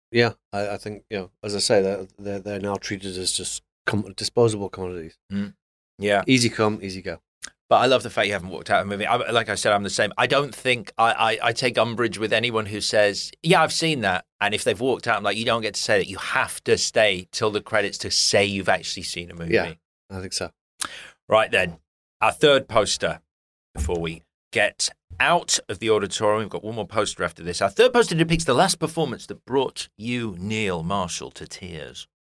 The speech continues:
Speaker 1: Yeah, that's, uh, anybody who knows me knows that I, I don't generally weep at movies. <laughs> Like,
Speaker 2: Not a crier?
Speaker 1: No, I'm not a crier.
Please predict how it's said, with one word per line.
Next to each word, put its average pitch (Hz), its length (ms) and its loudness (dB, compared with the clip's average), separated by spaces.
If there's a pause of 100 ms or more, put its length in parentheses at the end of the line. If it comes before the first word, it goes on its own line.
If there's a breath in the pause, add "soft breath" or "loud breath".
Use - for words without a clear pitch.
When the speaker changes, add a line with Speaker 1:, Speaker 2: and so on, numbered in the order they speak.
(200)
Speaker 1:
Yeah, 107 320 6
that's, - 380 4
uh, 123 560 2
anybody 160 280 6
who 147 40 6
knows 131 240 4
me 120 140 4
knows 107 180 2
that 117 340 4
I, 117 60 -2
I 113 40 -2
don't 120 360 0
generally 104 460 0
weep 101 260 -6
at 87 80 -14
movies. 92 480 -8
<laughs> - 40 0
Like, 185 360 8
Speaker 2:
Not 165 180 6
a - 40 -2
crier? 113 400 6 (240)
Speaker 1:
No, 110 420 4 (100)
I'm 107 120 -6
not 101 140 -2
a 95 40 -8
crier. 90 360 -8